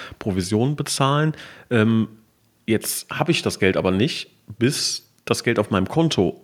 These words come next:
angekommen ist. Ähm, bin ich da direkt, äh, in, in, in, als Schuldner bei einem Makler oder kann ich das vereinbaren, dass das Geld erst bezahlt wird, wenn's bei mir auf dem Konto ist?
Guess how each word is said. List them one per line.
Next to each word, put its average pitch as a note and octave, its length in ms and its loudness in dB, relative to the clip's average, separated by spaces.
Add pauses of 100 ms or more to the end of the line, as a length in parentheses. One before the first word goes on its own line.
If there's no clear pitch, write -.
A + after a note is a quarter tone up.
angekommen F#2 580 -2
ist. - 220 -8 (360)
Ähm, F#2 220 2
bin A2+ 180 2
ich - 200 -2
da G#2 180 2
direkt, G#2 720 -2
äh, F#2+ 480 2
in, D#2+ 380 -6
in, F#2+ 440 -4
in, G#2 420 2
als G#2 120 0
Schuldner E3+ 560 2
bei E3 100 2
einem D#3+ 240 2
Makler D#3+ 480 2
oder G#2+ 140 4
kann A2+ 180 -2
ich A2+ 100 -4
das G#2 160 -4
vereinbaren, D3 840 2
dass - 260 -4
das - 240 -4
Geld A#2 200 2
erst G#2 200 -2
bezahlt G#2+ 320 0
wird, G#2 140 0
wenn's A2 180 2
bei A#2+ 140 0
mir A2+ 160 4
auf - 80 -2
dem G2+ 100 -2
Konto A2+ 320 0
ist? F#3+ 180 -4